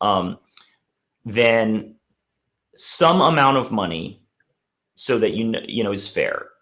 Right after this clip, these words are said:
because often, uh, there's projects of various genres where basically somebody could just basically be off the street, you know,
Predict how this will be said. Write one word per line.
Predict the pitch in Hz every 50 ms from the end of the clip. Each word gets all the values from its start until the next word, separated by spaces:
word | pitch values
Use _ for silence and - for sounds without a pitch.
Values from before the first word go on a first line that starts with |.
| _ -
because | 110 113 107 - 117 110 107 101 - - - - _ _ _ _ _ _ _ _
often, | - 135 135 - - 135 127
uh, | 123 101 - - - -
there's | 117 123 117 113 110 110 110 - - - - - _ _ _ _ _ _ _ _ _ _ _ _ _ _ _ _
projects | - - 120 117 113 113 120 110 - -
of | - 104 101
various | 98 - 107 117 113 107 107 104 104 98 98 - - - - - _ _ _ _ _ -
genres | 101 107 104 98 98 98 98 98 95 95 95 - - - - - - - -
where | - - 110 104 104 98 92 95 92 92 92 - - - - _ _ _ _ _ _ _ _ _ _ -
basically | 113 151 156 156 160 - 160 - 127 135 127 120 110 92 - - - _ -
somebody | - - - 156 160 160 151
could | 143 - 139 104
just | 98 120 113 - -
basically | 117 113 110 - - 113 107
be | 110 107
off | 98 - -
the | -
street, | - - - - - 110 92 76 - - -
you | - 113 107
know, | 98 95 92 92 95 98 - -